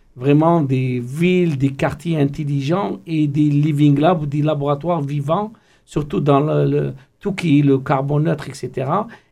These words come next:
Et en particulier aussi, euh, notre relation, euh, avec les Premières Nations, qui est importante.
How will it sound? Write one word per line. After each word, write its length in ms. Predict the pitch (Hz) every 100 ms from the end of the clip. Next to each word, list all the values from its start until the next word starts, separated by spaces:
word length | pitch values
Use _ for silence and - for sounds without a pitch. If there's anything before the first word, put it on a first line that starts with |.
| -
Et 140 | 175
en 160 | 220 196
particulier 520 | 214 180 - 185 196
aussi, 680 | 185 160 - - 208 214
euh, 120 | 170 147 - _ _
notre 320 | - 160 151 -
relation, 800 | 190 185 147 143 175 180 185 147
euh, 120 | 143
avec 260 | 143 143 147
les 80 | 170
Premières 380 | 151 175 170 170
Nations, 340 | 151 - 214
qui 140 | 202
est 160 | 170 156
importante. 640 | 156 151 143 - - 147